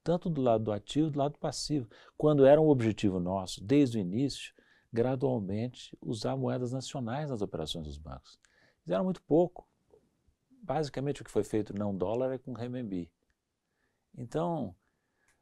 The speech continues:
tem muita coisa que decepciona. Eu, eu sou meio imediatista, como o Brasil é o ocidente, né? Quer queira, quer não, a gente não tem essa visão de longo prazo dos chineses, né?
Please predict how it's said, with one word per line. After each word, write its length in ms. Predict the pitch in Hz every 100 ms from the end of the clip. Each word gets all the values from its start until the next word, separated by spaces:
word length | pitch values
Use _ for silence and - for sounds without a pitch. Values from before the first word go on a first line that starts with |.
| _ -
tem 120 | 131
muita 280 | 139 151 123
coisa 520 | 117 117 104 95 78 -
que 360 | 104 95 80
decepciona. 800 | - 120 98 - 80 - 104 92 - _ - _ - - 165
Eu, 240 | 131 127
eu 140 | 131 117
sou 200 | - 127
meio 140 | 135
imediatista, 800 | 131 127 143 123 - 95 - 80
como 320 | 87 82 -
o 80 | -
Brasil 360 | 120 110 117 185
é 20 |
o 40 |
ocidente, 640 | 156 - 107 110 101 - 98
né? 160 | 113 - - _ 113 - _ _
Quer 200 | - 87
queira, 240 | - 104 92
quer 180 | 90
não, 100 | 92
a 60 | 90
gente 140 | 113
não 100 | 156
tem 120 | 135 127
essa 200 | 113 98
visão 280 | 87 104
de 80 | 95
longo 260 | 90 92 82
prazo 420 | - 82 92 78
dos 140 | 76 -
chineses, 520 | 78 85 92 82
né? 80 | 85